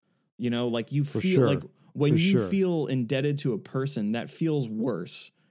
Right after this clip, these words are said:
Speaker 1: than indebted to a thing.
Speaker 2: To a bank.
Speaker 1: And to a, y-, yes, ex-, yeah, to a bank.
Speaker 2: You
Speaker 1: To
Speaker 2: know,
Speaker 1: a
Speaker 2: I
Speaker 1: ba-
Speaker 2: mean, it's true. It is interestingly true, right? Like, if, if you were in,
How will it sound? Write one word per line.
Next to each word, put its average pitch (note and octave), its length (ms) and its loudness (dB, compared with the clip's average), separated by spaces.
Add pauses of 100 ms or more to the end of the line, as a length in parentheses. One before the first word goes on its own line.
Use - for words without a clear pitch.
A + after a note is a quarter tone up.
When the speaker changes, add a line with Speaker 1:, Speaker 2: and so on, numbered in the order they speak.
(140)
Speaker 1:
than A2+ 200 0
indebted G#2+ 560 -2
to A2 160 -4
a - 60 -6
thing. - 640 -12 (560)
Speaker 2:
To B2 120 0
a A2 60 0
bank. A2+ 420 -2 (320)
Speaker 1:
And C#3+ 120 -12
to D3 120 0
a, - 20 0 (200)
y-, C3 160 -6 (120)
yes, C3+ 420 -2
ex-, A#2 160 -10
yeah, A2+ 140 -4
to B2 180 -4
a G#2 40 -2
bank. A2 460 -12 (320)
Speaker 2:
You C3 120 6
Speaker 1:
To C#3+ 40 8
Speaker 2:
know, E3+ 140 8
Speaker 1:
a - 20 4
Speaker 2:
I D#3 80 6
Speaker 1:
ba- F3+ 60 8
Speaker 2:
mean, F#3+ 100 10
it's E3+ 160 6
true. G#3 420 8
It D#3+ 140 6
is G3+ 180 6
interestingly F#3+ 600 4
true, E3 280 2
right? C#3+ 240 2
Like, D3 220 2
if, D#3+ 140 2 (400)
if D3+ 120 0
you A#3 200 8
were B3+ 160 6
in, F#3+ 160 4